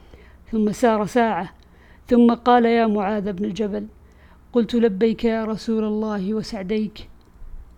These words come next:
قال: "هل تدري ما حق العباد على الله إذا فعلوه؟" قلت: "الله ورسوله أعلم".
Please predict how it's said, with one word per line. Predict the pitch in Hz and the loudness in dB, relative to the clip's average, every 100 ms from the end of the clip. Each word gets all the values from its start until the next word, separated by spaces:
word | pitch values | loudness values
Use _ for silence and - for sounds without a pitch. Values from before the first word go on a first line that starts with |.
| - - | -16 -2
قال: | 220 220 | 0 2
"هل | 214 208 | 2 2
تدري | 247 190 190 214 | 0 0 -2 -2
ما | 208 202 | -2 -2
حق | 208 - - | -6 -10 -6
العباد | 226 196 190 208 190 | -4 -4 -4 -4 -4
على | 190 208 | -6 -6
الله | 214 208 208 185 | -6 -4 -4 -4
إذا | 214 220 190 208 | -6 -6 -4 -4
فعلوه؟" | 190 233 196 214 214 190 - - - - - - - - - | -4 -6 -4 -4 -4 -6 -10 -20 -20 -20 -20 -20 -20 -20 -2
قلت: | 226 208 - - - - 233 | 0 0 -6 -20 -20 -8 0
"الله | 220 220 214 196 | 2 2 0 -2
ورسوله | 220 208 - 240 214 190 220 233 | -2 -4 -2 -2 0 -2 -4 -4
أعلم". | 220 220 226 | -4 -4 -4